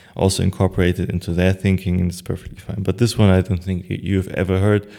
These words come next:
and so therefore I would, um, yeah, really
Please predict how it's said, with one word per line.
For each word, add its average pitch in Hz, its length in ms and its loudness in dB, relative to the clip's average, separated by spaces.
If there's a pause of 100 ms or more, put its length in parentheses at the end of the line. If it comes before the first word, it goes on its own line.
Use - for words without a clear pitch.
(460)
and 92 420 2
so 92 300 2
therefore 92 400 2
I 90 40 0
would, - 440 -4 (680)
um, 87 460 -2 (1300)
yeah, 95 140 6 (140)
really 107 440 4